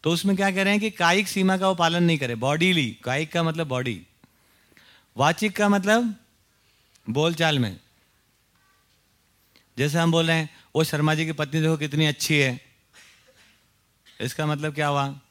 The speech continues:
इतना सा आपने बोला, उसमें क्या गया, मैसेज क्या है? आपका भाषा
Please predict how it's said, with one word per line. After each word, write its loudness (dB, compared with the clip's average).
इतना 0
सा 2
आपने 0
बोला, 0
उसमें -2
क्या 0
गया, 0
मैसेज -2
क्या -6
है? -12
आपका 0
भाषा 0